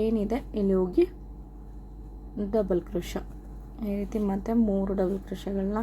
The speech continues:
ಫಿಲ್ ಮಾಡ್ಕೋಬೇಕಾಗುತ್ತೆ. ಎರಡಾಗಿದೆ, ಮೂರು, ಇಲ್ಲಿ ನಾನು ಮೂರು ಡಬಲ್ ಕ್ರೋಶೆಗಳನ್ನ ಫಿಲ್ ಮಾಡ್ಕೊಂಡಿದ್ದೀನಿ. ಮೂರು ಡಬಲ್ ಕ್ರೋಶೆ ಆದಮೇಲೆ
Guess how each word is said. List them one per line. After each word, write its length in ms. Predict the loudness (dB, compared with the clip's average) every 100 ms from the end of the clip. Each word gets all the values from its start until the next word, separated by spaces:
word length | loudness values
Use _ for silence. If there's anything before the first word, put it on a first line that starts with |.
| 0
ಫಿಲ್ 200 | 0 2
ಮಾಡ್ಕೋಬೇಕಾಗುತ್ತೆ. 920 | 2 0 -2 -2 -2 -4 -4 -4 -2 -2 -2 -6 -14 -14 -14 -12 -12 -12 -12 -12 -14 -16 -12 -2 0
ಎರಡಾಗಿದೆ, 720 | 2 2 0 0 -2 -2 2 2 2 -4 -14 -14 -14 -14 -14 -12 -12 -10 -10 -12 -12 -12 -14 -14 -14 -14 -14 -14 -16 -14 -14 -12 -12 -12 -12 -14 -14 -14 -14 -14 -14 -14 -14 -6 4 8
ಮೂರು, 300 | 8 6 2 -4 -12 -8 -2
ಇಲ್ಲಿ 180 | -2 -2
ನಾನು 160 | 0 0 0 0 2
ಮೂರು 280 | 4 2 2
ಡಬಲ್ 200 | 2 2 0
ಕ್ರೋಶೆಗಳನ್ನ 500 | -4 -6 -2 0 0 2
ಫಿಲ್ 180 | 2 4
ಮಾಡ್ಕೊಂಡಿದ್ದೀನಿ. 560 | 2 -2 -2 -2 -2 -2 -6 -14 -14 -8 2
ಮೂರು 180 | 6 6 6
ಡಬಲ್ 200 | 4 2
ಕ್ರೋಶೆ 240 | -2 -2 -2
ಆದಮೇಲೆ 280 | -2 -2 -2